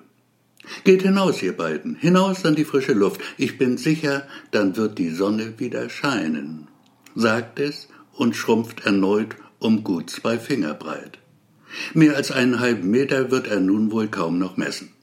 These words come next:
Verrückte Dinge geschehen an diesem Freitag, der ein Freitag im Sommer ist und wo es trotzdem plötzlich anfängt zu schneien.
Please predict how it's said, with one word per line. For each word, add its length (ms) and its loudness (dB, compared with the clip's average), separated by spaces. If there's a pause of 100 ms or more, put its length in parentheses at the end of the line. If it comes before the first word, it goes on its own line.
(800)
Verrückte 500 4
Dinge 440 0 (400)
geschehen 500 2
an 140 2
diesem 300 2
Freitag, 480 -2 (280)
der 140 2
ein 120 2
Freitag 520 -4
im 120 0
Sommer 380 0
ist 300 -4 (260)
und 260 4
wo 140 4
es 160 2
trotzdem 640 -2
plötzlich 640 -4
anfängt 560 0
zu 220 -2
schneien. 520 0